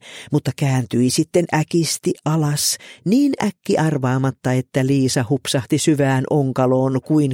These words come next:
kaivoon. Joko kuilu oli hyvin syvä, tai sitten Liisa putosi hyvin hitaasti, sillä hänellä oli aikaa katsella ympärilleen ja miettiä,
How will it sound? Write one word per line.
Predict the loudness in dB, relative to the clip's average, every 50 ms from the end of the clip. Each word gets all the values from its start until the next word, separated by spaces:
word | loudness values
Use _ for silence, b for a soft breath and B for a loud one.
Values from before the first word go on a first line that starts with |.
| -4
kaivoon. | _ -2 0 2 2 2 2 2 -2 -4 -10 -12 -10 -12 -14 -16 -18 -20 _ _ _ _ _ _ _ _ _ _ _ _ _ _ _ _ _ _ _ _ _ _ -2
Joko | -2 0 2 2 0 0 0
kuilu | 2 4 4 6 6 6 4 4 4
oli | 4 4 4 4 2
hyvin | 2 2 2 2 0
syvä, | -2 0 0 0 2 2 0 -2 -2 B B B B B B 0
tai | 2 4 4 4
sitten | 4 2 0 2 2 2 2 4 2
Liisa | 2 2 2 2 0 -2 -4 -2 _
putosi | -4 -2 0 0 -2 0 0 -2 -2 0
hyvin | -2 0 0 0 0 -2
hitaasti, | -2 -2 -4 -4 -2 -4 -4 -4 -4 -4 -6 -6 -4 -4 -6 -6 -6 _ _ _ _ _ _ _ -4
sillä | -2 0 0 2 2
hänellä | 2 2 2 2 2 2 2 2
oli | 2 2 2 2 2 2
aikaa | 2 0 0 0 0 0 -2 0 -2
katsella | -2 -4 -4 -2 -2 0 2 0 0 0
ympärilleen | 0 0 0 0 0 0 0 0 0 2 2 2 2 2 2
ja | 2 2
miettiä, | 2 2 2 2 0 -2 -4 _ 0 2 2 2